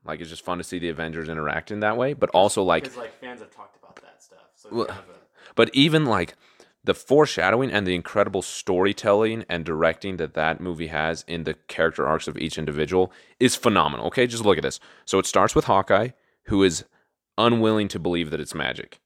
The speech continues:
Speaker 1: He thinks that there has to be some explanation for it. Like, he's just kinda, he just doesn't believe it, and that's Hawkeye. That's where Hawkeye is the whole movie. The whole time he's just, like, struggling to believe it. Does that make sense? He just thinks that it's just something else.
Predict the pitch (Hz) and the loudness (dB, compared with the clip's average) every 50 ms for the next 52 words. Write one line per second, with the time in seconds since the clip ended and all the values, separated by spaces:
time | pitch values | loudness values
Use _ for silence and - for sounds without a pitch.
0 | _ _ - 82 - 90 85 - - 78 78 73 76 78 78 78 - - 71 - | _ _ -14 -10 -8 -8 -8 -8 -8 -4 -4 -4 -2 -2 -4 -4 -4 -8 -10 -8
1 | 76 71 69 - 78 73 69 65 - - - 69 69 65 65 - - - - - | -8 -8 -8 -8 -8 -8 -8 -8 -10 -10 -12 -10 -10 -10 -10 -10 -12 -14 -10 -8
2 | - - - - 65 60 - - _ _ _ _ _ _ _ _ _ - 98 92 | -8 -8 -4 -4 -4 -4 -6 -8 _ _ _ _ _ _ _ _ _ -6 -4 0
3 | 87 90 - - 95 87 - - 104 104 104 117 - - 117 113 110 113 95 80 | 0 0 0 0 0 -2 -2 -2 -2 2 2 2 2 4 4 4 2 2 -2 -6
4 | 90 87 90 92 104 123 139 - _ _ _ _ _ _ _ _ _ - 85 90 | -4 -4 -4 -4 -4 -6 -8 -8 _ _ _ _ _ _ _ _ _ -10 -6 0
5 | 95 101 101 - - - _ - - 98 92 90 - 104 90 85 67 - - 80 | 2 2 2 0 -2 -12 _ -8 -2 0 0 0 2 0 0 0 -2 -4 -2 0
6 | 101 113 - 127 131 107 - - 104 101 - 104 90 87 90 87 85 87 87 - | 0 2 4 4 2 4 4 2 0 2 4 4 2 2 2 0 0 -2 -4 -2
7 | - 98 90 87 82 73 - - - _ _ - 95 98 101 110 110 - 101 90 | -2 -4 -2 -2 -4 -6 -8 -10 -14 _ _ 0 2 2 4 2 0 2 0 -2
8 | 87 85 78 73 85 - - 73 71 - - - 98 87 85 76 85 80 78 - | 0 -2 -4 -4 -4 -2 -2 -2 -2 -2 -4 2 2 2 2 2 -2 -8 -8 -8
9 | 76 67 71 69 69 62 52 - - _ _ _ _ _ _ _ _ _ _ _ | -8 -6 -6 -6 -6 -6 -8 -12 -14 _ _ _ _ _ _ _ _ _ _ _
10 | _ _ _ - 80 95 110 120 127 120 - 120 127 156 - - _ _ _ _ | _ _ _ -10 -6 -4 -4 -4 -4 -6 -6 -8 -10 -10 -10 -16 _ _ _ _
11 | _ - - 107 101 92 - - 117 110 - - 104 98 92 82 - - - 95 | _ -4 -4 -2 -2 -2 0 2 2 2 2 2 4 4 4 2 0 -2 -2 -2
12 | 87 - - 101 90 87 92 78 73 - - - - | -2 -2 -2 -2 -2 -2 -2 -6 -6 -6 -10 -12 -16